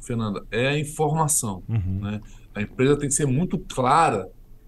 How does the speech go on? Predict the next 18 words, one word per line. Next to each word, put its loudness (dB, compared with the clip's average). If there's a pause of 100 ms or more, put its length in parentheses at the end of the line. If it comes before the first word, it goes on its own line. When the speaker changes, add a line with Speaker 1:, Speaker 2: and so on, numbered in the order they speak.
(140)
Speaker 1:
como -2
é -2
que 0
ela 4
vai, 2
como -4
é -4
que -10
ela 4
age 2
nessas -2
formas. -2
E -2
acho 0
que -4
a -2
primeira 0
forma -4